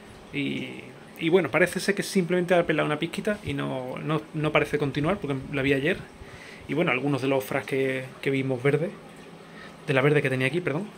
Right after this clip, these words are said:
de la verde que tenía aquí, pues muchos sobreviven, otros se han ido. Entonces, gracias por todo aquello que me habéis estado dando vuestro apoyo, es lo que realmente anima a seguir. Eh, también anima que estoy enganchado a este hobby, como seguramente os pasa mucho.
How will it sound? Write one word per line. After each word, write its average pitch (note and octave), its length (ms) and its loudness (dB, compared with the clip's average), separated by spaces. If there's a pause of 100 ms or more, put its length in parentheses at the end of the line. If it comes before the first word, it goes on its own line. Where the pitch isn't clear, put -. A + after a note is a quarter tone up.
(180)
de C3 60 -12
la B2 80 -10
verde C3 160 -4
que B2+ 60 -6
tenía B2+ 160 -6
aquí, G#3 180 -8 (380)
pues B2+ 160 -4 (100)
muchos D#3+ 260 -2
sobreviven, E3 500 4 (120)
otros D#3 360 0
se D3 100 0
han B2 80 -2
ido. A#2+ 140 -8 (920)
Entonces, D#3+ 500 4
gracias D#3+ 360 6
por D3+ 140 0
todo D3 160 4
aquello D3 260 4
que C#3+ 60 2
me D3 80 2
habéis C#3+ 160 4
estado C#3+ 200 0
dando D3 300 0
vuestro C#3 260 -2
apoyo, G3 320 2 (320)
es D3 120 0
lo D#3+ 160 6
que C#3+ 180 6
realmente C3 720 0 (160)
anima D#3 320 8
a C3+ 60 2
seguir. F3 340 4 (460)
Eh, - 380 -8 (300)
también D#3 240 4
anima D3+ 400 4 (160)
que C3 120 -2
estoy D3 580 2
enganchado C#3+ 920 2
a C3+ 40 0
este C3 180 -6
hobby, D#3 220 4
como C3+ 200 -4
seguramente C#3 420 -2
os B2+ 80 -4
pasa C#3 300 -6
mucho. E3+ 400 -4